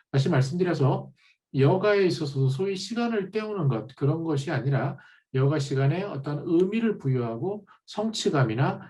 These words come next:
자아 실현을 구현하는 것을 조언하고 있습니다. 이를 위해서는 일하고 싶어도 할 수 없는 나이나 그런 상황이 오기 전에,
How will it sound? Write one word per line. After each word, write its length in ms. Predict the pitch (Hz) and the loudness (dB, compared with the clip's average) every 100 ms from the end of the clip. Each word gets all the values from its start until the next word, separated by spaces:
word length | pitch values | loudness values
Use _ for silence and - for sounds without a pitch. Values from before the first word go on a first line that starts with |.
| - | -18
자아 340 | - 117 147 | -4 0 0
실현을 460 | 170 - 156 151 143 | 0 0 2 2 0
구현하는 560 | - 123 135 175 165 147 | -2 2 2 2 -2 -2
것을 500 | 120 - 170 190 190 | -2 -2 -2 -2 -4
조언하고 420 | 117 117 110 139 | -8 -8 -2 -2
있습니다. 520 | 135 120 104 98 131 _ _ | -2 -4 -4 -4 -6 _ _
이를 220 | 135 151 | 4 6
위해서는 540 | 156 139 160 139 - - - - - | 6 6 6 4 2 -2 -14 -20 -4
일하고 360 | 135 147 175 170 | 2 4 4 2
싶어도 680 | - - 160 160 175 175 175 - _ | -2 -4 -2 0 0 -2 -6 -14 _
할 160 | 190 | -2
수 240 | 185 - 196 | -2 2 4
없는 300 | 139 160 147 | 6 6 4
나이나 1300 | 123 123 110 107 - _ _ _ _ - 160 156 143 | 4 4 2 -2 -10 _ _ _ _ -10 -4 -2 2
그런 200 | 135 135 | 6 6
상황이 540 | 135 208 220 214 196 | 4 0 -2 0 0
오기 220 | 127 120 | 0 -2
전에, 460 | 113 110 104 135 - | -4 -6 -6 -6 -8